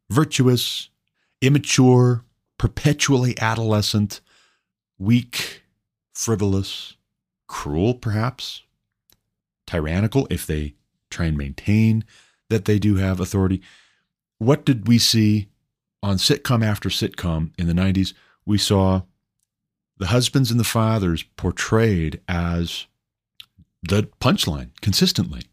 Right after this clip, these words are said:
And this also, I believe,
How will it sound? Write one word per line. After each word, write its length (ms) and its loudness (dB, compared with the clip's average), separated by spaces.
And 320 0
this 280 4
also, 400 0
I 160 2
believe, 500 0